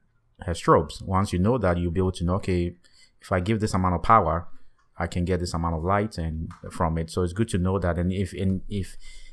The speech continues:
if it's, you know, your speed light is underpowered, you know, then modifiers tend to help. They tend to take that little light and,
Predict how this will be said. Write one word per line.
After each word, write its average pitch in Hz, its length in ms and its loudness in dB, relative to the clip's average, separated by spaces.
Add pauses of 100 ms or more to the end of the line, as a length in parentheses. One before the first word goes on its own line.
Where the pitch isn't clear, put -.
(300)
if 95 240 -4
it's, - 540 -6
you 110 100 -4
know, 95 120 0
your 92 140 2
speed 127 280 -2
light 107 200 6
is 95 120 0
underpowered, 85 680 2
you 92 160 -6
know, 87 140 -2
then 92 520 0
modifiers 95 600 0
tend 85 200 -2
to 87 80 -2
help. 85 300 -2
They 90 60 -6
tend 90 220 -4
to - 60 -8
take 85 200 -4
that 87 160 0
little 95 200 -2
light 82 280 -2
and, 82 260 -2